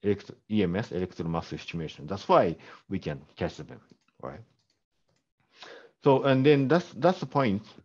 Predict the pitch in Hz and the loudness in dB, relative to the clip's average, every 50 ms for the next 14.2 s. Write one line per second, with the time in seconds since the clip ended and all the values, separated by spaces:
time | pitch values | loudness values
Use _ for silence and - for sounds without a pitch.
0 | _ _ - - - - _ _ _ _ - 120 123 127 120 117 117 113 113 110 | _ _ -20 -20 -20 -20 _ _ _ _ 0 2 2 4 4 4 4 4 4 2
1 | - - 202 143 98 87 87 92 - - 98 101 98 95 95 95 90 92 92 92 | 0 2 2 4 4 2 0 -2 -4 -6 -6 -4 -4 -2 -2 -2 -4 -4 -4 -4
2 | 87 82 80 - 65 62 - - _ _ _ _ _ _ _ _ _ _ - - | -6 -8 -8 -10 -10 -10 -10 -12 _ _ _ _ _ _ _ _ _ _ -12 -10
3 | - - - _ _ _ _ _ _ _ _ _ _ _ _ _ _ 135 139 151 | -10 -12 -14 _ _ _ _ _ _ _ _ _ _ _ _ _ _ 4 6 6
4 | 151 151 135 135 139 139 135 131 131 131 127 127 127 123 123 123 123 120 120 117 | 6 6 8 8 8 8 8 8 6 6 6 6 6 6 6 6 4 4 2 2
5 | 113 107 - - _ _ _ _ _ _ _ - _ _ _ _ _ - _ _ | 0 -2 -6 -10 _ _ _ _ _ _ _ -20 _ _ _ _ _ -20 _ _
6 | _ - 123 113 - - 143 131 120 104 92 85 - - _ _ - 101 95 90 | _ 0 2 2 2 4 4 6 6 6 4 2 -4 -12 _ _ 0 2 2 4
7 | 87 85 87 87 - - - 110 101 - - 92 90 92 92 90 85 - _ _ | 2 0 -2 -4 -8 -6 -4 -4 -4 -2 -4 -4 -2 0 0 -2 -4 -8 _ _
8 | _ _ _ _ - - 90 85 82 87 87 90 98 - - - - 85 85 82 | _ _ _ _ -12 -8 -6 -4 -2 0 0 0 -2 -6 -10 -8 -4 -4 -4 -4
9 | 80 80 80 82 85 85 82 78 80 80 - _ - - - _ _ _ _ - | -6 -8 -8 -8 -6 -6 -8 -8 -10 -12 -14 _ -20 -20 -20 _ _ _ _ -10
10 | 85 90 90 87 85 80 78 - - 80 76 78 - 71 78 90 85 - 85 85 | -4 -2 -2 -2 -2 -4 -6 -8 -6 -6 -6 -6 -6 -6 -8 -8 -8 -8 -8 -8
11 | 80 76 78 78 - - - 80 80 78 80 80 82 82 82 80 80 - - 78 | -6 -6 -8 -10 -12 -10 -8 -8 -6 -6 -4 -4 -2 -2 -4 -4 -6 -10 -16 -16
12 | 73 73 76 73 73 76 78 - _ - 80 85 85 82 78 - _ _ _ _ | -16 -16 -14 -12 -12 -14 -14 -14 _ -10 -8 -8 -8 -8 -12 -16 _ _ _ _
13 | _ _ _ _ _ _ _ _ - - - - - - _ _ - 104 107 104 | _ _ _ _ _ _ _ _ -20 -20 -20 -20 -20 -20 _ _ -2 0 2 2
14 | 101 92 78 | 2 0 -4